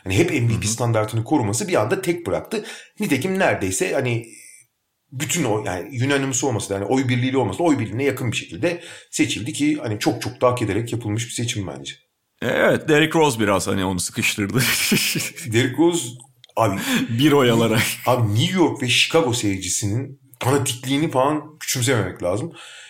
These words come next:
Speaker 1: Hem New York'tan hem Chicago'dan bütün oyları büyük bir adanmışlıkla alınca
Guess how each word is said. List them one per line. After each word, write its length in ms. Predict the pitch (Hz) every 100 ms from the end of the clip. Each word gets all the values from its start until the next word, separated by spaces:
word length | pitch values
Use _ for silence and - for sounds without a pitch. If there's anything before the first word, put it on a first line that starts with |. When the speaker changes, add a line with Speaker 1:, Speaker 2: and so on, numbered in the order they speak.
| -
Speaker 1:
Hem 120 | 185
New 160 | 185 156
York'tan 300 | 135 123 139
hem 140 | 165
Chicago'dan 500 | 156 - 135 135 127
bütün 180 | 120 185
oyları 480 | 156 131 127 143 143 - - -
büyük 520 | 131 117 110 185 -
bir 400 | 151 135 - - -
adanmışlıkla 720 | 120 131 139 143 143 - 123
alınca 560 | 120 151 127 131 190